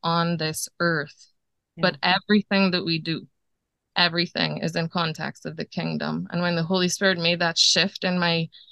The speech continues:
Speaker 1: in my thoughts, and, um, man, that just rocked my world, 'cause I was like, "That's what it's about." It's not about you know, having a certain number of kids or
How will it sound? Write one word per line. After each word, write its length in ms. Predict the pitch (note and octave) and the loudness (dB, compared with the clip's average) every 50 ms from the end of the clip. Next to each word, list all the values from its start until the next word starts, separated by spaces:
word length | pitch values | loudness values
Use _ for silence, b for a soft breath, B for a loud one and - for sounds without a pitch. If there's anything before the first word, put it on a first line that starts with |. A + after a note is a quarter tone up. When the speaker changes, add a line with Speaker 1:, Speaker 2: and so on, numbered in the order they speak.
| b b b b _ _ _ _ _ | b b b b _ _ _ _ _
Speaker 1:
in 140 | F3 F3+ F#3 | 0 2 2
my 140 | E3+ D#3 | 2 2
thoughts, 840 | D#3 - - - _ F3 E3 E3 E3+ F#3 A3+ - - - - - - _ | 0 -4 -10 0 _ 4 6 6 6 4 2 0 -6 -10 -10 -10 -12 _
and, 340 | - - E3 E3 D#3+ E3 D#3+ - | -4 -2 0 0 0 -2 -4 -4
um, 560 | - E3+ D#3+ D#3+ D#3 D#3 - - - - F3+ _ _ _ _ _ _ _ _ _ _ _ _ _ _ _ _ _ _ _ _ | -2 0 0 0 -2 -4 -6 -8 -10 -12 -16 _ _ _ _ _ _ _ _ _ _ _ _ _ _ _ _ _ _ _ _
man, 300 | - F#3 F#3 F#3 F3 E3 | 2 4 4 4 2 2
that 160 | D#3+ E3+ E3+ | 0 0 0
just 200 | E3 F3+ E3+ - | 0 -2 -2 0
rocked 280 | - E3+ E3+ F3 _ - | 2 2 2 2 _ -4
my 140 | F3+ E3+ D#3+ | -4 -2 -2
world, 360 | D#3 D#3 D3+ C3 C3 - - | -2 -2 -2 -2 -4 -8 -8
'cause 200 | - - F3+ E3 | -4 -4 -2 2
I 120 | F3 F3 F3 | 2 2 4
was 220 | F3 F3 F3 E3+ E3+ | 4 2 0 2 2
like, 260 | F3+ F3 E3+ D#3+ B B B B B B B _ _ | 4 4 4 2 B B B B B B B _ _
"That's 440 | E3 E3 F3+ F3 F3+ G3 _ - - | 0 2 4 4 4 2 _ -2 0
what 160 | G3 F3+ F3 | 2 2 4
it's 300 | F3 E3+ - _ - - | 2 0 -2 _ -8 -8
about." 380 | E3 D3 D3+ D#3 E3+ D#3+ C#3+ | -6 -2 0 2 2 0 0
It's 200 | D3+ D#3+ - - | -4 -8 -6 -2
not 200 | E3+ E3+ F3+ F3+ | 0 0 2 2
about 340 | F#3+ G3 F3+ F3+ F3 E3+ E3 - B B B B B B B B B B _ _ _ _ _ _ _ - | 2 4 4 4 2 2 0 -4 B B B B B B B B B B _ _ _ _ _ _ _ 0
you 120 | F#3 F3+ | 2 2
know, 120 | E3+ D#3+ | 2 2
having 320 | D3+ - - F3 E3+ F3 E3+ | 0 2 2 2 2 2 0
a 80 | F3 | 0
certain 480 | E3 - - F3+ D#3+ - - E3 E3+ E3+ | -2 -2 -2 -4 -2 -2 -2 -2 0 2
number 340 | E3 E3 D#3+ D#3+ D#3 D#3 D#3 | 2 2 0 0 0 0 -2
of 120 | D#3 D#3 _ _ | -2 -4 _ _
kids 580 | - - G3+ F#3 E3 D#3 D3 D3 C#3+ D3 D#3+ E3+ - | -6 -2 0 0 0 0 -2 -6 -12 -8 -8 -6 -4
or 340 | - E3 D#3+ D#3 D3+ D3+ D3+ | -2 -2 0 0 0 -2 -4